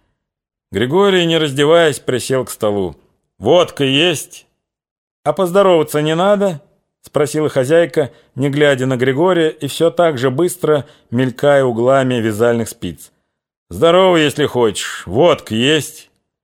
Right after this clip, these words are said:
Она подняла ресницы, улыбнулась Григорию круглыми карими глазами, вслушиваясь в гомон и стук шагов в сенцах. «Водка-то есть,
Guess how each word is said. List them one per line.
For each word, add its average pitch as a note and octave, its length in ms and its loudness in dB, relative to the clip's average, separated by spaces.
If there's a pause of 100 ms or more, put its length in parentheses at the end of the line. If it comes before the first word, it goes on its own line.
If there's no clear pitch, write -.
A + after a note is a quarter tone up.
(300)
Она C3+ 200 -2
подняла A2+ 440 -2
ресницы, C3+ 680 -6 (440)
улыбнулась D3 560 0
Григорию D3 520 0
круглыми C#3+ 580 -2
карими B2+ 420 -2
глазами, C#3 640 0 (220)
вслушиваясь C3+ 680 -2
в F#2 100 -8
гомон D3 480 0
и - 80 -6
стук - 300 -8
шагов A#2 640 -2
в - 80 -20
сенцах. - 500 -6 (560)
«Водка-то F#3 560 -2
есть, G3+ 640 -2